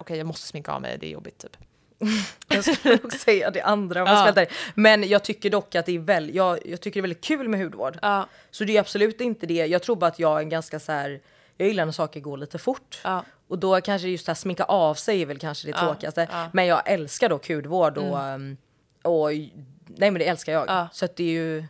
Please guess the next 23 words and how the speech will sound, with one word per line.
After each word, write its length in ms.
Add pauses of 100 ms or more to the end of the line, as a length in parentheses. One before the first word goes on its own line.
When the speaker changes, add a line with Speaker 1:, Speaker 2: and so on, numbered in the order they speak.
(120)
Speaker 1:
Ändå 220
ett 80
litet 260
intresse 320
som 100
finns. 100
Speaker 2:
Ja, 360
absolut. 360
Speaker 1:
Du 60
pratade 320
lite 120
om 60
ditt 120
hår 200
där. 80
Jag 60
ska, 120
jag 100
ska 120
kitta 260
upp 280
dig 200
med, 480